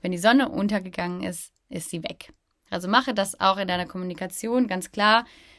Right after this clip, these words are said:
Du kannst sagen, dass du sonst da super flexibel bist und,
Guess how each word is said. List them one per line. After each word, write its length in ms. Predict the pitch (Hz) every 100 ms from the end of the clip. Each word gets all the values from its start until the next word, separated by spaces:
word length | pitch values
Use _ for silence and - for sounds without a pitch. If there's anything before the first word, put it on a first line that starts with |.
| _ _ _
Du 60 |
kannst 180 | - 214
sagen, 300 | 214 208 214
dass 120 | 202
du 120 | - 202
sonst 640 | 214 220 240 240 - -
da 180 | - 214
super 220 | 208 220
flexibel 480 | 208 220 220 220 220
bist 540 | 208 190 185 185 - -
und, 360 | 190 190 185